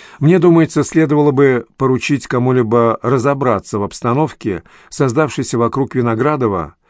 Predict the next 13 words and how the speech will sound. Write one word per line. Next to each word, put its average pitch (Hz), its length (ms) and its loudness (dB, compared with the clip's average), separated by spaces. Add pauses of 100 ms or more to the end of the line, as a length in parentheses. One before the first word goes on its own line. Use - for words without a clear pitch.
(340)
и 170 80 4
помочь 139 960 -2 (120)
этому 123 340 0
бесспорно 113 800 -2
высококультурному 113 1120 -2
писателю". 82 680 -10 (2250)
На 139 100 2
письме 185 340 2
Виноградова 143 800 2
осталась 127 520 -2
помета: 101 680 -4 (340)
"Товарищу 143 640 0
Кагановичу. 113 960 -2